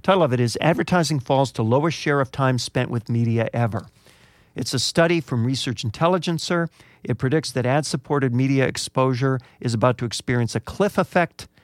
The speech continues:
declining as much as thirty percent over the next five years as consumers shift their attention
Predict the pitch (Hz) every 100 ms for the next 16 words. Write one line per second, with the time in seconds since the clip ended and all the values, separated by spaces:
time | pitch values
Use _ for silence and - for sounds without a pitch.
0 | _ - 123 151 147 135 123 127 120 117
1 | - 147 156 - 135 - 127 123 113 120
2 | 117 - 117 110 110 113 110 113 - 107
3 | - 113 104 - 175 - 147 131 - 117
4 | -